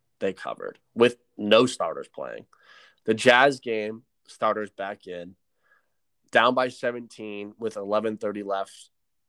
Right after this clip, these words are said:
in the game. They win by six. Book dominant performance. Classic clutch W. Jazz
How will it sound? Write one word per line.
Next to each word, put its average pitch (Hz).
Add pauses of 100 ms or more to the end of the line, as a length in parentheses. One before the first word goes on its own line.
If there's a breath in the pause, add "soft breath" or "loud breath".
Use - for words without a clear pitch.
in 117
the 117
game. 92 (1080)
They 117
win 123
by 120
six. - (220)
Book 123
dominant 110
performance. 98
Classic 113
clutch -
W. 110 (1080)
Jazz 143